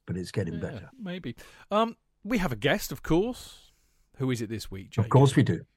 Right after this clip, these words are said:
Speaker 1: It, it's somebody who was on recently, who was in fine form
Speaker 2: He
Speaker 1: recently.
Speaker 2: is
Speaker 1: So let's
Speaker 2: ubiquitous,
Speaker 1: be
Speaker 2: isn't
Speaker 1: re-,
Speaker 2: he? He's ubiquitous.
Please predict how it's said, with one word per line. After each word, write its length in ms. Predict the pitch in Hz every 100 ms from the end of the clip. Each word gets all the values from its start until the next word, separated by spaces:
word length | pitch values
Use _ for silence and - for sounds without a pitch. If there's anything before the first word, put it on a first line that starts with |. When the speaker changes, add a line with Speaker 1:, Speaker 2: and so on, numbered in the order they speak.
| - - _ _ _ _ _ - 120
Speaker 1:
It, 120 | 117 -
it's 260 | 113 - -
somebody 300 | 151 120 113
who 60 | 107
was 120 | 110
on 140 | 151
recently, 560 | 175 233 208 226 120 90
who 120 | 104
was 200 | 110 101
in 120 | 117
fine 400 | 110 139 147 143
form 360 | 135 170 160 160
Speaker 2:
He 60 |
Speaker 1:
recently. 240 | 196 190 247
Speaker 2:
is 60 | 185
Speaker 1:
So 40 |
let's 40 |
Speaker 2:
ubiquitous, 720 | 220 175 285 - - - 139 135
Speaker 1:
be 40 |
Speaker 2:
isn't 140 | 143 117
Speaker 1:
re-, 180 | 139 98
Speaker 2:
he? 320 | 85 _ 196
He's 120 | 165
ubiquitous. 840 | 190 151 277 - 226 143 117 -